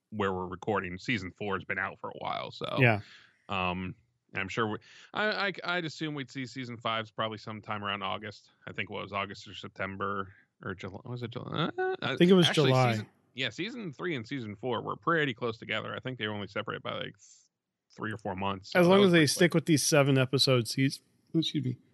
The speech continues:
Speaker 2: seven episode seasons, I think they're gonna be able to put out these batches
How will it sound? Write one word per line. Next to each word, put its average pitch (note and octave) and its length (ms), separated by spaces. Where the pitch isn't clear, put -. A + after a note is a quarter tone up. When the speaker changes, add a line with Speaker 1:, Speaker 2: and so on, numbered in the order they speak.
Speaker 2:
seven D#3+ 280
episode C3 400
seasons, D3 460
I C3 100
think C3 200
they're C3 120
gonna C3 140
be A#2+ 120
able A#2 180
to A2 280
put D#3+ 140
out C3 180
these C3 220
batches A#2+ 720